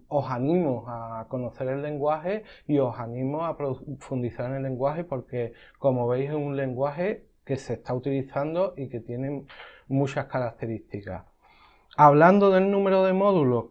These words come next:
que, que nos ofrecen, pues fijaros, pongo aquí un repositorio de GitHub,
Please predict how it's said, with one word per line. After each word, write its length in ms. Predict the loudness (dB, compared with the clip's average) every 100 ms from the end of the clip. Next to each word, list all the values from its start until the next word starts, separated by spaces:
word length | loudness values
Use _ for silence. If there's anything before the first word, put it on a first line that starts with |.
| -8
que, 500 | -4 -4 -4 -8 -6
que 120 | -4
nos 160 | -2 -4
ofrecen, 760 | -6 0 0 0 -4 -4 -4 -8
pues 140 | -12
fijaros, 420 | -10 -6 -4 -4
pongo 280 | -4 -4 -2
aquí 520 | -2 0 2 0 -4 _
un 180 | -4 0
repositorio 760 | 0 -2 -4 -4 -2 -2 0
de 280 | 0 -2 -4
GitHub, 320 | -4 -2 -2